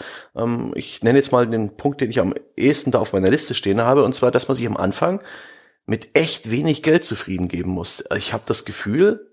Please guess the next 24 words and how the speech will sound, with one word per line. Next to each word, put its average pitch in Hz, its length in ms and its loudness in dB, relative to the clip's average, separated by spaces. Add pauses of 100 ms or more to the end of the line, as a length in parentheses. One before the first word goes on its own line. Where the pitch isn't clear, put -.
(180)
also - 280 -6 (420)
die - 100 0
Einstiegsgehälter 135 680 0
sind 120 200 -2
verdammt 113 340 -2
niedrig, - 460 -6 (240)
wenn 135 160 4
man 131 80 6
überhaupt 113 320 -2
irgendwo 104 240 0
angestellt 95 600 2
wird 95 140 -2
und - 160 -6
nicht 107 220 -4
sein 92 260 2
eigenes 98 340 2
Studententeam 95 600 -2
auf - 160 -2
dem 87 140 -8
Boden, 87 340 -8
aus - 160 -4
dem 92 100 -8
Boden 90 200 -12
stampft. - 380 -12